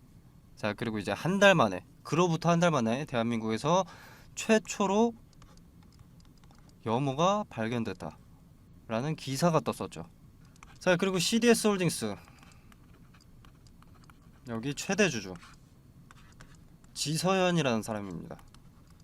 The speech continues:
자, 이 사람이 경영권 취득을 위해서 대부업체를 이용했습니다. 대부업체를 통해서 자금을 빌려왔죠.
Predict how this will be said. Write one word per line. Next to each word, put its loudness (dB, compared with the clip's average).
자, -2
이 2
사람이 6
경영권 4
취득을 0
위해서 -2
대부업체를 -2
이용했습니다. -10
대부업체를 -6
통해서 -6
자금을 -8
빌려왔죠. -12